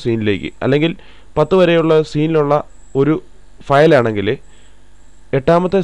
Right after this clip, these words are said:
സീനിലേക്ക് പോകണം. നമ്മളിവിടെ തന്നെ അതിനുവേണ്ടി right button click ചെയ്ത് actions എന്ന വിൻഡോ ഇവിടെ open ചെയ്തിരിക്കുകയാണ്. ഇവിടെ നിന്ന് movie control go to എന്ന ബട്ടണിൽ click ചെയ്യുന്നു.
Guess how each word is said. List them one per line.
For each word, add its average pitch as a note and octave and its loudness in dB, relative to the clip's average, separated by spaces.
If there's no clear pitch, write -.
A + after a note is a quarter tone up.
സീനിലേക്ക് C3 -2
പോകണം. G2+ -6
നമ്മളിവിടെ D#3+ 2
തന്നെ D3+ 2
അതിനുവേണ്ടി D3 2
right D#3+ 4
button F#3+ 0
click C#3+ 0
ചെയ്ത് B2 2
actions F#3 -2
എന്ന C#3 0
വിൻഡോ C#3+ 2
ഇവിടെ C#3 2
open B2+ 0
ചെയ്തിരിക്കുകയാണ്. A#2 -2
ഇവിടെ B2+ -2
നിന്ന് D3 0
movie D#3+ 0
control C3+ 0
go C3+ 2
to F#3 2
എന്ന C3+ -2
ബട്ടണിൽ B2+ -2
click A#2 -6
ചെയ്യുന്നു. - -10